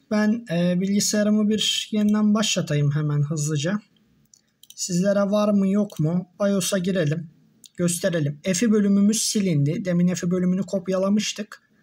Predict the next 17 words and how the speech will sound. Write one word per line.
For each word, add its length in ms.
Bunu 160
çok 240
basit 340
bir 60
şekilde 420
yapabilirsiniz. 720
Sağlam 580
bir 140
bilgisayar 500
üzerinden. 640
Bilmediğiniz 720
herhangi 440
bir 100
şey 240
varsa 460
bilgisayar 440
açılıyor. 500